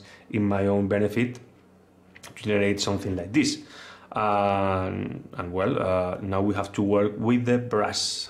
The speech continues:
And something that I have told, uh, with, uh, to my, my Spanish, uh, friends in the streaming is that they are afraid of covering all the figure with the airbrush because they are not very skilled with it, uh, as I,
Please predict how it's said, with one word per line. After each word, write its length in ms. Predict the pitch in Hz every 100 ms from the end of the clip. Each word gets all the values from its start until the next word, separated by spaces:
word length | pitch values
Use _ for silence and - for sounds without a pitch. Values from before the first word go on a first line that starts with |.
| -
And 540 | 95 92 90 90 92 -
something 400 | 113 113 123 113
that 160 | 110
I 60 | 110
have 340 | 107 104 - - -
told, 460 | 120 107 110 - - -
uh, 280 | 92 92 90
with, 220 | 95 95 - -
uh, 220 | 95 92 -
to 80 |
my, 340 | 98 92 90 92
my 200 | 101 95
Spanish, 640 | 98 - 101 98 95 - - - - - -
uh, 160 | 98 95
friends 460 | - 107 104 104
in 100 | 101
the 80 | 98
streaming 600 | - 120 123 135 139 139 - - - -
is 420 | - 123 120 - 107
that 320 | 113 107 107
they 200 | 117 113
are 240 | 113 110
afraid 560 | 120 - - 113 110 117
of 300 | 104 - - - -
covering 460 | 107 104 107 98
all 180 | - 104
the 120 | 104
figure 340 | 104 107 107 104
with 180 | 104 101
the 60 |
airbrush 320 | 101 104 110
because 380 | 107 95 101 98
they 160 | 98 98
are 120 | 98
not 200 | 101 98
very 200 | 98 98
skilled 300 | 98 - 101
with 160 | 101 101
it, 240 | 117 -
uh, 160 | 95 98
as 120 | 101
I, 180 | 107